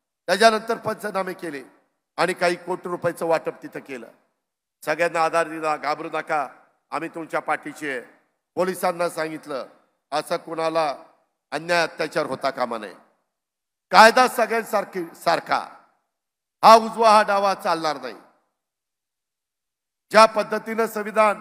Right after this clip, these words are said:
बाबासाहेबांनी दिलं म्हणून तुमचा माझा भारत देश एक संघ राहिलाय. बांगलादेशची अवस्था काय, श्रीलंकेची अवस्था काय, इस्रायलची अवस्था काय,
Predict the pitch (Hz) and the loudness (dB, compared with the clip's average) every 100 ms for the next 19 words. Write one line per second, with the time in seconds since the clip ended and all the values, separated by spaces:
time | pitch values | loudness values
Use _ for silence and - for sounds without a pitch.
0 | - - 202 208 202 196 196 190 175 190 | -8 -2 0 0 -2 -6 -6 -10 -8 -6
1 | 165 - - _ _ _ 170 220 247 240 | -6 -8 -20 _ _ _ -2 -2 -4 -8
2 | 208 226 220 208 208 202 170 190 190 190 | -8 -4 -4 -2 -2 0 0 0 -4 -10
3 | 190 196 - 185 175 160 147 135 107 - | -8 -10 -8 -8 -4 -2 -4 -6 -12 -16
4 | _ _ _ _ _ _ _ _ 151 185 | _ _ _ _ _ _ _ _ 0 0
5 | 190 185 185 - 190 180 175 175 165 147 | 2 0 -2 -2 0 0 -2 -4 -2 -4
6 | 120 - _ _ _ _ _ _ _ _ | -6 -14 _ _ _ _ _ _ _ _
7 | _ _ _ 190 190 208 208 214 214 220 | _ _ _ -8 -4 -4 -4 -6 -2 2
8 | 214 202 208 202 190 160 131 - _ _ | 2 0 -4 0 0 0 -4 -14 _ _
9 | _ _ _ - 180 175 220 226 226 233 | _ _ _ -14 -10 2 4 4 4 0
10 | 220 220 226 220 208 185 | 0 -2 -6 -2 0 -2